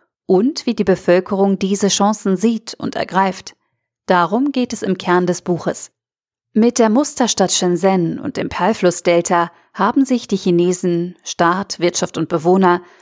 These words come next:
ein gesellschaftliches Betriebssystem entwickelt, mit dem Transformation und Anpassung an dringend erforderliche Einflüsse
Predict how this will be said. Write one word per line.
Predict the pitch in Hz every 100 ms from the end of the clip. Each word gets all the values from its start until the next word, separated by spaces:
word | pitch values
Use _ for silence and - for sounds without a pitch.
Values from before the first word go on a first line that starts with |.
| _ _
ein | 220
gesellschaftliches | 214 202 254 - 254 220 208 196
Betriebssystem | - - 185 180 165 - 165 160
entwickelt, | 151 156 - - - - _ _ _
mit | - 170
dem | 160
Transformation | - 160 - 165 160 - 185 202
und | 165 -
Anpassung | 185 208 202 196 185
an | 180 175
dringend | 180 185 226
erforderliche | - - 175 190 185 165 196
Einflüsse | 175 170 - 180 - 226 285